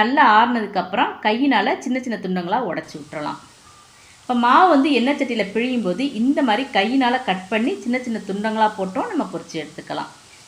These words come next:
எனக்கு வந்து இந்த மாதிரி பிழிஞ்சு எடுக்கிறது தான் ரொம்ப பிடிக்கும். இந்த முறையில பிழிஞ்சோம்னா ஒரே நேரத்துல நம்ம நிறைய ரிப்பன் பக்கோடா வந்து சுட்டு எடுத்துடலாம். அதே மாதிரி தாங்க ரெண்டு பக்கமும் திருப்பி போட்டு எண்ணெயோட சலசலப்பு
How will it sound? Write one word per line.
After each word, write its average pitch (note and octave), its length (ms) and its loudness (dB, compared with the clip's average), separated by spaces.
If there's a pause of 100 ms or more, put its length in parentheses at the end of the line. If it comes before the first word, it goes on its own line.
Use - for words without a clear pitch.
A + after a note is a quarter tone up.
(180)
எனக்கு C#4+ 260 2
வந்து C#4 240 2
இந்த B3 220 2
மாதிரி C4 260 4
பிழிஞ்சு A3 240 0
எடுக்கிறது F3+ 340 -2
தான் G#3+ 120 -4
ரொம்ப E3 160 -8 (100)
பிடிக்கும். E3 400 -8 (540)
இந்த C#4+ 220 4
முறையில C4+ 340 4
பிழிஞ்சோம்னா A3+ 420 0 (140)
ஒரே G#3 160 2 (100)
நேரத்துல G#3+ 320 -2
நம்ம A#3+ 220 0
நிறைய G3+ 320 -2
ரிப்பன் G3 240 -6
பக்கோடா E3+ 260 -4
வந்து A#3 180 -6
சுட்டு - 300 -10
எடுத்துடலாம். D3 480 -8 (340)
அதே C4 160 6 (120)
மாதிரி G3 320 0
தாங்க F#3 200 0 (300)
ரெண்டு C4+ 260 2
பக்கமும் C4+ 380 0
திருப்பி A3 300 -6
போட்டு F3 260 -4 (260)
எண்ணெயோட A#3 280 0 (100)
சலசலப்பு G#3+ 440 -4